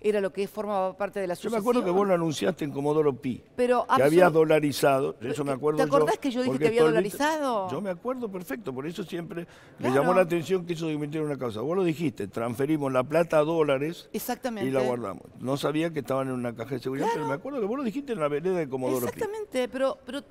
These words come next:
Speaker 1: es todo armado, chiche. Todo, todo lo que se está investigando forma parte de mi declaración jurada y de la declaración jurada que presenté ante la fip de los impuestos.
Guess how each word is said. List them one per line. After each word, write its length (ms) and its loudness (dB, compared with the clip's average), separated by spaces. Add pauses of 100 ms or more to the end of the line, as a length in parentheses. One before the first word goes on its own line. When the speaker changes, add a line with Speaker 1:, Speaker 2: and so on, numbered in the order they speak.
(120)
Speaker 1:
es 160 -10 (100)
todo 280 -6
armado, 560 -6
chiche. 500 -10 (320)
Todo, 540 -4 (180)
todo 240 -4
lo 100 -4
que 80 -10
se 120 -12
está 180 -10
investigando 880 -6 (460)
forma 300 -4
parte 280 -4
de 140 -4
mi 100 -12
declaración 560 -4
jurada 720 0 (420)
y 60 -4
de 80 2
la 100 6
declaración 520 -2
jurada 260 -2
que 100 -6
presenté 560 -4
ante 220 -8
la 140 -4
fip 220 -8
de 120 -8
los 220 -6
impuestos. 640 -10